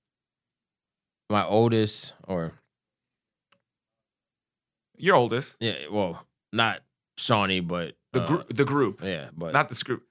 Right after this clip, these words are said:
Speaker 2: The clan.
Speaker 1: <laughs>
Speaker 2: <laughs> Not the
Speaker 1: The,
Speaker 2: clan. That sounds bad,
Speaker 1: the
Speaker 2: too.
Speaker 1: oldest of the oldest, all right?
Speaker 2: Yes.
Speaker 1: So, um,
Speaker 2: The oldest of the
Speaker 1: Savi.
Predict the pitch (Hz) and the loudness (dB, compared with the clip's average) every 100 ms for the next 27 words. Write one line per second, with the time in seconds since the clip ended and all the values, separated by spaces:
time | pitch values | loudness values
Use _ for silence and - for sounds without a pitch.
0 | - 123 147 135 117 104 117 208 - 101 | -6 -2 4 6 6 4 4 2 0 -10
1 | 110 - - - - 170 147 165 135 143 | -10 -14 -20 -4 4 6 6 6 4 4
2 | - 170 160 180 151 139 185 190 202 - | 4 2 4 8 8 10 10 12 10 8
3 | 165 151 131 127 85 - 95 113 98 98 | 6 8 8 8 6 0 4 4 4 4
4 | 113 101 107 107 104 98 135 151 160 165 | 2 4 6 6 6 6 6 6 6 4
5 | - 135 135 131 123 117 127 123 123 120 | 4 4 6 6 2 -2 -2 0 0 0
6 | 117 113 - 107 82 | -2 -2 4 4 4